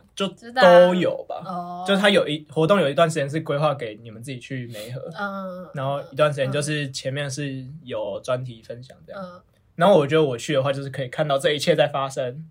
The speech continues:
Speaker 2: 什么事？
Speaker 1: 对，对，对，
Speaker 2: 对。
Speaker 1: 然后我就可以知道说，哦，他们是这样子在合作的，然后现在产业现况是什么，然后我就觉得，干，其实来这边我又领钱，然后又可以学到东西，超爽。
Speaker 2: 可以学到东西吗？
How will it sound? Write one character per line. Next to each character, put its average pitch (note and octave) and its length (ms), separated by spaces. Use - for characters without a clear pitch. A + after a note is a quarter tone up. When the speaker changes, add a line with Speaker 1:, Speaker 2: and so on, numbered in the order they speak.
Speaker 2:
什 - 160
么 F#3 80
事？ F#3+ 380
Speaker 1:
对， D3 140
对， D3 100
对， C#3 200
Speaker 2:
对。 B2+ 40
Speaker 1:
然 B2 100
后 E3+ 80
我 E3+ 60
就 D#3 80
可 E3+ 100
以 D3 40
知 C3+ 80
道 C#3+ 120
说， D3 240
哦， D3+ 160
他 E3+ 140
们 E3+ 80
是 D#3+ 140
这 D#3+ 120
样 E3+ 160
子 B2+ 80
在 B2+ 160
合 A#2+ 160
作 A2+ 240
的， D#2+ 120
然 A#2 120
后 B2 320
现 D3+ 160
在 D3 80
产 C#3 160
业 A#2+ 60
现 B2+ 160
况 A#2+ 160
是 - 80
什 - 20
么， - 60
然 - 0
后 C3+ 80
我 C3 40
就 C3+ 60
觉 C3 80
得， A#2+ 40
干， C3+ 280
其 - 160
实 C#3+ 140
来 B2+ 120
这 C3+ 120
边 D3+ 120
我 C3 100
又 C#3 100
领 A#2+ 120
钱， A2+ 240
然 A#2+ 120
后 B2+ 40
又 B2+ 60
可 B2 140
以 - 20
学 B2 160
到 A2+ 100
东 A2 220
西， - 240
超 B3 200
爽。 A#3 200
Speaker 2:
可 - 80
以 - 20
学 F4+ 120
到 F#4 100
东 D4+ 160
西 D4 240
吗？ C4 280